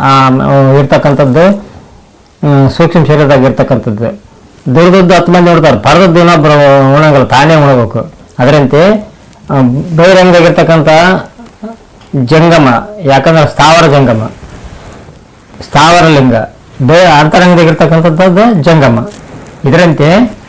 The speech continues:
<clears throat> ಬಹಿರಂಗದಾಗಿರ್ತಕ್ಕಂಥ ನಷ್ಟ ನೋಡಿ ನಾವು, ಅಂತರಂಗ-, ಅಂತರಂಗದಾಗಿರ್ತಕ್ಕಂಥವ್ರನ್ನ ನೋಡಿಲ್ಲ ನಾವು. ಬರೀ ಗುರುಗಳನ್ನು ಭಾಳ ಮಂದಿ ನೋಡಿವಿ, ಸದಾ ಸದ್ಗುರುವನ್ನು ನೋಡಿಲ್ಲ.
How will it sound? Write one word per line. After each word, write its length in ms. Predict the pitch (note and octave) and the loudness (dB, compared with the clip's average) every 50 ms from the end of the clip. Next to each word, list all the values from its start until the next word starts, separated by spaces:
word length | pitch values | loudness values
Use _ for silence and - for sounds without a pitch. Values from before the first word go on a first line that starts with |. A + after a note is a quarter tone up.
| - - | -10 -6
<clears throat> 540 | - - A3+ C#3+ A#2+ - - - - - C3 | -2 0 0 0 -2 -4 -6 -10 -6 -2 0
ಬಹಿರಂಗದಾಗಿರ್ತಕ್ಕಂಥ 920 | C#3 D3+ E3+ F#3+ G#3 G3+ G3+ G3+ G3 F#3+ F#3+ F3+ F#3 F#3+ F3+ F#3+ F3 E3+ F3+ | 0 2 2 2 2 2 2 2 2 2 2 2 0 0 0 0 0 0 0
ನಷ್ಟ 320 | E3+ E3 E3+ D#3 - - | 0 2 0 0 0 0
ನೋಡಿ 340 | F#3+ F#3+ F#3+ F#3 E3 D#3+ D3 C3+ B2+ A#2+ A2+ B2+ | 2 2 2 2 2 2 2 2 0 0 0 0
ನಾವು, 260 | B2 B2 C3 D#3 F#3 A#3 G#3+ - - - - - - - - - | 0 0 2 2 0 0 -2 -4 -8 -16 -20 -20 -20 -18 -8 -2
ಅಂತರಂಗ-, 540 | C3+ D#3 E3+ E3 G3+ G3+ G3+ G3+ G3 F3 D3+ | -2 0 0 2 2 2 2 2 2 2 2
ಅಂತರಂಗದಾಗಿರ್ತಕ್ಕಂಥವ್ರನ್ನ 1400 | D#3 E3 D#3+ G3 F#3 F#3+ F#3+ F#3 F#3 F3 F3+ F#3 - F3 - - D#3+ D3+ E3 D#3+ D#3+ D3+ C#3+ D3+ D3+ D3+ D3 | 0 0 0 0 2 2 2 2 2 2 2 0 0 0 0 0 0 0 2 2 2 2 2 0 0 2 2
ನೋಡಿಲ್ಲ 440 | C#3+ D3 E3 F3+ F3+ F3+ D#3 C3+ B2 | 2 2 2 2 2 2 2 2 0
ನಾವು. 460 | A2+ A2 A2 G#2+ C#3+ F3+ - - - - - - - - - - - - - - - - - - - - - - - - - - - - F3+ | 0 -2 -4 -4 -6 -10 -14 -18 -20 -20 -20 -20 -20 -20 -20 -20 -20 -20 -20 -20 -20 -20 -20 -20 -20 -20 -20 -20 -20 -20 -20 -18 -14 -8 -4
ಬರೀ 540 | D3+ D#3 E3+ E3+ F3 G3 G#3+ G3+ - - - - - - | -2 0 2 2 2 2 2 0 -2 -6 -16 -18 -10 -6
ಗುರುಗಳನ್ನು 640 | D#3 C#3+ C3 D3 F3 G3 G3 G#3+ G#3+ G#3+ G#3+ G#3 G#3 | -4 -2 0 2 2 2 4 4 2 2 2 2 2
ಭಾಳ 220 | F3 F3 F3 F3+ F3 | 2 2 2 2 2
ಮಂದಿ 200 | F3+ F3 E3+ E3 | 2 2 2 2
ನೋಡಿವಿ, 320 | D#3+ D3 C3+ B2+ A#2+ A2 | 2 2 2 0 0 0
ಸದಾ 540 | - C#3+ C#3+ D3+ E3+ E3 D3 C3+ B2+ A#2+ A2+ | 0 0 2 2 2 2 2 2 2 0 0
ಸದ್ಗುರುವನ್ನು 560 | - D#3 D#3+ D#3+ E3 E3 F3+ F3+ F3 E3 E3 | 0 0 0 2 2 2 2 2 2 2 2
ನೋಡಿಲ್ಲ. 400 | D#3 D3 C3+ C3 A#2 A2+ A2 | 2 2 2 0 0 -2 -4